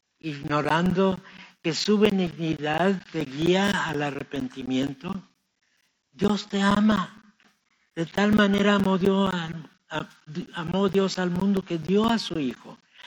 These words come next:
Y Él derramó su sangre. Él,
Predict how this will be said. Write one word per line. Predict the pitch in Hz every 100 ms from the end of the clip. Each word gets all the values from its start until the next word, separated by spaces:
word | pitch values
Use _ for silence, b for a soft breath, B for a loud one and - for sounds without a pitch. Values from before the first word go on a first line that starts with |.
| B B _
Y | 165 190
Él | 196 190
derramó | 202 190 175 175 202 220
su | - 175
sangre. | - 147 139 123 110 B B B _
Él, | 165 170 175